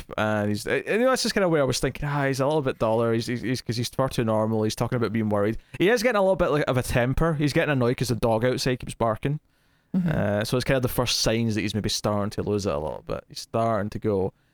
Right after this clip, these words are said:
Speaker 2: Yeah.
Speaker 1: just a touch. But,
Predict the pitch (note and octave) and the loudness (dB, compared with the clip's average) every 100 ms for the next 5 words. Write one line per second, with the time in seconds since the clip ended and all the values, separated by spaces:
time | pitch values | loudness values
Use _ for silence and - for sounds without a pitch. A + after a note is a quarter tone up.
0 | _ _ _ _ _ _ _ - - - | _ _ _ _ _ _ _ -14 -14 -18
1 | _ _ - A#2 A2+ - F2+ - - - | _ _ -12 -8 -6 -2 -4 -4 -8 -10
2 | _ _ _ _ - - A2+ G#2 G2+ - | _ _ _ _ -12 -8 -2 0 0 -4
3 | - | -14